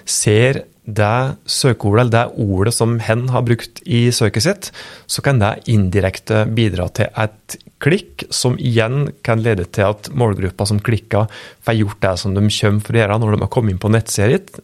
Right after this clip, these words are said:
nettstedet ditt, som igjen kan føre til at du får litt bedre Google-synlighet. Så slik sett så har det da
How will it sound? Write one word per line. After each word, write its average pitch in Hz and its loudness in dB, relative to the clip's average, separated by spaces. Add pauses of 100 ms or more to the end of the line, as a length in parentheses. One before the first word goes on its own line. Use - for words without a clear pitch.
nettstedet 123 2
ditt, - -10 (400)
som - -2
igjen 139 2
kan 127 -2
føre 104 -2
til 107 -2
at 101 -4
du 104 4
får 101 -2
litt 95 -6
bedre 92 -4
Google-synlighet. - -8 (520)
Så 143 2
slik 127 0
sett 160 -2
så 131 2
har 104 2
det 104 2
da 98 2